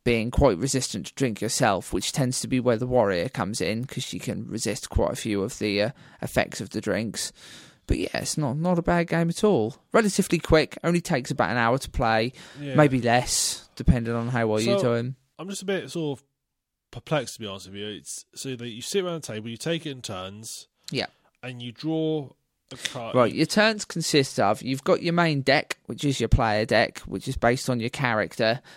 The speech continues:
Speaker 1: They've all got different decks that do different things. You draw seven cards to begin with, and then each turn you'll, you'll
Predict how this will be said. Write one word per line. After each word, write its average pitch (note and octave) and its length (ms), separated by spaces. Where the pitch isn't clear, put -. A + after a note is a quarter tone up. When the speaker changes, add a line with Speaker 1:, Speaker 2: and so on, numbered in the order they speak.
Speaker 1:
They've B2+ 160
all C#3+ 180
got C#3 220
different B2 360
decks A#2 300
that A2+ 100
do B2+ 140
different A#2 380
things. F#2 500
You C#3 120
draw F#3 180
seven C#3+ 320
cards A#2 560
to C3+ 120
begin A#2+ 340
with, G2 260
and G#2+ 100
then A2 120
each G2+ 280
turn A2+ 240
you'll, A2 180
you'll A#2 200